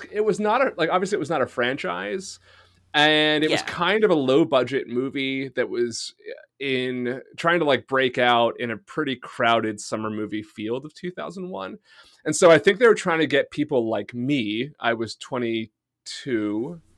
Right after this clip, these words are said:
Speaker 1: male, white.
Speaker 2: Yeah.
Speaker 1: <laughs> And they were like, "Go see this movie so you can tell all of your friends." And I was like,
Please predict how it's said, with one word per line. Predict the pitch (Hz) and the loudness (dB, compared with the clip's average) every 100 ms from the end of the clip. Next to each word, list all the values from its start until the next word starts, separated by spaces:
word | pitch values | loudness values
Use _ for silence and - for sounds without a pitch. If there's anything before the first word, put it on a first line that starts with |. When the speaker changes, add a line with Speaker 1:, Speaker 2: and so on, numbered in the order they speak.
| _ - | _ -14
Speaker 1:
male, | 113 113 113 110 104 107 127 151 _ _ - | -10 -4 -2 0 2 0 -2 -8 _ _ -20
white. | 104 107 104 104 117 - - 143 - 214 | -8 -2 -2 0 -2 -6 -18 -20 -6 -4
Speaker 2:
Yeah. | 196 226 214 214 - 185 | 2 4 4 4 0 -8
Speaker 1:
<laughs> | 139 | 0
And | 143 | 6
they | 139 | 8
were | 143 | 8
like, | 135 135 | 4 4
"Go | 175 202 | 4 4
see | 196 196 | 2 0
this | 185 185 | 0 2
movie | 190 160 | 2 0
so | - | -2
you | 127 | -6
can | 123 | -4
tell | 147 143 | 0 2
all | 139 123 | 4 2
of | 104 | 0
your | 107 | -8
friends." | 147 151 117 117 | -8 -8 -8 -10
And | |
I | 113 | -10
was | 123 117 | -10 -8
like, | 113 | -8